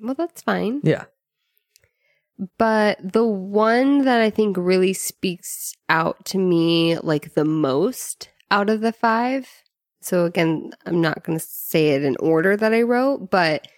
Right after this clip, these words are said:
Speaker 1: I think something for me that really speaks to me is when, when or if you could get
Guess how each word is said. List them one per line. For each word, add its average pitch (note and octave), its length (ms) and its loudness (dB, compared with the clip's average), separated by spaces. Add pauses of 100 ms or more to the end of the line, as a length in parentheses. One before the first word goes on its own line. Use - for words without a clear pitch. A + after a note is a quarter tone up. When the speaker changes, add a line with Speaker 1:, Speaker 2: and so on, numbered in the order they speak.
(1800)
Speaker 1:
I G3+ 180 2
think C#4+ 320 0
something A3 440 0
for F#3+ 200 0
me E3 520 4
that F3+ 220 0
really E3 420 0
speaks - 640 -4
to F#3 140 -4
me G3 460 0 (560)
is E3+ 240 0
when, E3 680 2 (1600)
when G3+ 320 0
or A3+ 260 2
if D#3+ 540 0 (160)
you F#3 440 -2
could G3+ 300 -4
get F#3 160 0